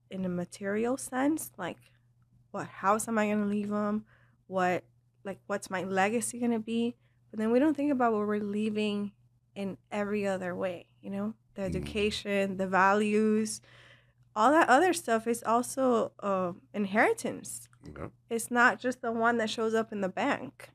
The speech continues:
Speaker 2: A hundred percent.
Speaker 1: You know, what traumas, what joys am I passing on? Um,
Speaker 2: Well, the,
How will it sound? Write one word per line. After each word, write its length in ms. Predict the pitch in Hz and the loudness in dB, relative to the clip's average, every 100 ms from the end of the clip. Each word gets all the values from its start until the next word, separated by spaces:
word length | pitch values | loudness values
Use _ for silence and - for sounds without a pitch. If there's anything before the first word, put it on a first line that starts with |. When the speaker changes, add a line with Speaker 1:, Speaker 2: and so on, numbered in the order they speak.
| _ | _
Speaker 2:
A 100 | 76 | -16
hundred 420 | 76 73 69 - - | -14 -14 -16 -18 -20
percent. 220 | 73 - | -18 -8
Speaker 1:
You 120 | 202 | -2
know, 220 | 185 185 | 0 0
what 240 | 208 220 220 | 0 0 0
traumas, 920 | - 202 233 240 240 240 240 - - - | 2 6 8 8 6 4 2 -4 -14 -2
what 240 | 208 190 | 0 0
joys 680 | 190 202 220 233 226 233 - | 0 4 6 6 4 2 -2
am 160 | 214 | -2
I 120 | 202 202 | 0 0
passing 500 | - 214 214 220 214 | -2 -4 -4 -2 2
on? 480 | 208 202 185 202 - _ _ _ _ _ _ _ | 2 2 -2 -8 -12 _ _ _ _ _ _ _
Um, 420 | 202 190 180 180 - _ - | -6 -4 -6 -8 -14 _ -4
Speaker 2:
Well, 120 | 117 | -2
the, 280 | 101 98 | 0 0